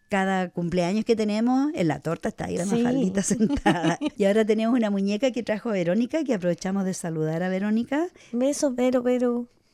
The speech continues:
Speaker 1: Y María Teresa, que la tratamos de contactar, pero no nos contestó, porque también conoció a Jacqueline y quería aportar algo, pero lamentablemente, bueno, lo vamos a dejar para la próxima semana. Así que si tú quieres agregar algo.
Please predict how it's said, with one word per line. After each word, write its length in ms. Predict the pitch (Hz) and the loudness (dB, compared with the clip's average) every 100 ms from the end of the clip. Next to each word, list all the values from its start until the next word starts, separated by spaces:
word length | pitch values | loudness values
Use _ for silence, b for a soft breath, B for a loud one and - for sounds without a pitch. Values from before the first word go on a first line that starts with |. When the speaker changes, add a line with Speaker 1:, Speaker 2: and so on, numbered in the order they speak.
| _ | _
Speaker 1:
Y 300 | - 175 175 | -8 -4 -2
María 320 | 175 170 180 180 | -2 -2 0 0
Teresa, 460 | 175 190 196 254 | 0 -2 -2 -4
que 300 | 196 185 170 | -2 0 2
la 140 | 160 156 | 2 0
tratamos 420 | 165 170 190 185 | -4 -4 -4 -4
de 80 | 185 | -6
contactar, 520 | 180 170 160 - 294 | -8 -8 -8 -6 -4
pero 240 | - 247 202 | -2 0 0
no 160 | 185 | 0
nos 180 | 180 170 | 0 -2
contestó, 600 | - 156 160 - 262 339 - | -4 -8 -8 -2 -2 -2 -6
porque 240 | 185 170 | -8 -6
también 580 | 160 160 170 190 190 180 b b b - | -4 -2 0 2 0 -2 b b b -4
conoció 380 | 165 165 185 | -2 0 2
a 20 | 170 | 2
Jacqueline 540 | 165 160 175 247 269 | 2 2 0 2 2
y 60 | 208 | 0
quería 280 | 175 175 | -4 -4
aportar 400 | 170 165 - 180 | -4 -8 -6 -4
algo, 320 | 185 190 202 202 | 0 0 -2 0
pero 320 | 180 175 160 b b b b b b _ | 2 2 0 b b b b b b _
lamentablemente, 1160 | - 208 208 247 262 262 262 269 302 311 240 190 | 0 2 2 2 4 4 4 2 0 2 2 0
bueno, 320 | 180 180 143 - - | -2 -4 -4 -10 -10
lo 140 | 185 | -4
vamos 280 | 185 185 180 | -2 -2 -2
a 40 | |
dejar 240 | 170 170 175 | -4 -4 -6
para 200 | 175 160 | -4 -4
la 100 | 156 | -4
próxima 380 | - - 156 151 | -8 -10 -8 -8
semana. 420 | - 175 - - | -8 -12 -14 -18
Así 160 | - - | -18 -18
que 120 | 160 | -14
si 140 | 156 | -12
tú 120 | 156 | -10
quieres 260 | 151 170 175 | -8 -6 -6
agregar 420 | 180 170 170 170 | -6 -6 -6 -6
algo. 520 | 190 208 214 214 214 | -4 -4 -4 -4 -6